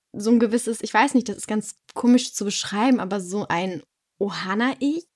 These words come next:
nenn ich es mal. Man geht dann vors Mikro, ich meine, nach fünfhundert Takes ist man schon ein bisschen verbunden mit ihr. Und dann ist es auch witzig, weil dann werden auch die Kommentare der Regie weniger. Also tatsächlich, man, man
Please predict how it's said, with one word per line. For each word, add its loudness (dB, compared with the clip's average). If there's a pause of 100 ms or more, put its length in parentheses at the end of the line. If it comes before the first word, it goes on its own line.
(220)
nenn 4
ich 2
es -4
mal. 2
Man 4
geht 0
dann 2
vors -4
Mikro, 2
ich -4
meine, -4
nach -6
fünfhundert -2
Takes -2 (580)
ist 2
man 6
schon 8
ein 10
bisschen 6
verbunden 4
mit -2
ihr. 2 (420)
Und 8
dann 6
ist 2
es -4
auch -4
witzig, 2
weil 2 (280)
dann 2
werden 2
auch -2
die -2
Kommentare 0
der 0
Regie 2
weniger. 2 (140)
Also -2
tatsächlich, -4
man, -2
man -2